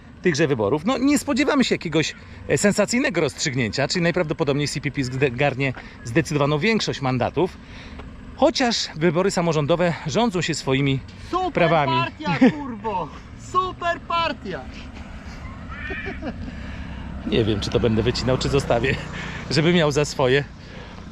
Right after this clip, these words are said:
Speaker 1: w każdym razie, w każdym razie, e, s-, wybory samorządowe to jednak wybory na ludzi, na konkretne osoby i czasami w tych mniejszych, szczególnie miejscowościach, niekoniecznie to idzie zgodnie z linią, e,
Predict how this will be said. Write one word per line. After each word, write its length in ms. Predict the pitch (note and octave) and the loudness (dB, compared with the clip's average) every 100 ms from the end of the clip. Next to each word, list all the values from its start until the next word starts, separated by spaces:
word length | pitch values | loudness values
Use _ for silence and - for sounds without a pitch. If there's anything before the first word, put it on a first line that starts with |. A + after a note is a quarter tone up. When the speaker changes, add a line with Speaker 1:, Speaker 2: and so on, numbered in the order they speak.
| - C#3 C#3+ C#3+ C#3+ D3 | 0 4 4 4 4 2
Speaker 1:
w 60 | C3+ | 2
każdym 360 | E3 D#3+ F3 E3+ | 2 2 2 4
razie, 400 | D#3+ D3+ E3+ D#3+ - C#3+ | 2 2 0 0 -6 -4
w 60 | |
każdym 320 | D#3 D3 D#3 | -2 0 2
razie, 480 | D3+ D3+ C#3+ D3 C#3+ C#3+ - - - - | 4 2 4 4 4 -2 -12 -14 -12 -2
e, 140 | B2+ B2+ | 2 2
s-, 180 | A#2+ C#3+ | 2 0
wybory 220 | E3+ - | 2 2
samorządowe 480 | F#3+ D#3+ E3 B3+ E4 | 2 2 2 0 2
to 100 | F#3 | 2
jednak 180 | D#3+ | 2
wybory 280 | D3 D#3 D#3 | 2 2 2
na 120 | D3+ | 2
ludzi, 300 | C#3+ D3 C#3 A#2+ | 2 0 0 -2
na 80 | |
konkretne 420 | A2+ D3 D3 - B2+ | 0 0 2 2 0
osoby 360 | C3+ D#3 C#3 | 2 2 2
i 80 | A#2+ | 2
czasami 360 | C#3 A#2+ C3+ C3 | 0 0 0 0
w 40 | |
tych 200 | B2 - | -4 0
mniejszych, 360 | D3 E3 D#3+ C#3 | 2 2 0 -2
szczególnie 280 | C#3+ C#3+ | -2 0
miejscowościach, 580 | C3+ B2+ B2 C3 C#3 B2 - - - - - | 0 0 0 0 0 -2 -4 -12 -12 -4 6
niekoniecznie 720 | B3 F#4 A#4 G4 F4 - D#3+ | 6 6 2 2 2 0 -2
to 120 | D3 | -2
idzie 320 | F3 D#3 D#3 - - | -2 2 2 2 -8
zgodnie 500 | - B2+ F3+ D#3 D#3 | -8 2 4 4 2
z 220 | A#2 D3+ - - | 2 0 -2 -2
linią, 480 | D3+ F3 E3 D3+ | 4 6 6 4
e, 40 | C#3+ | 2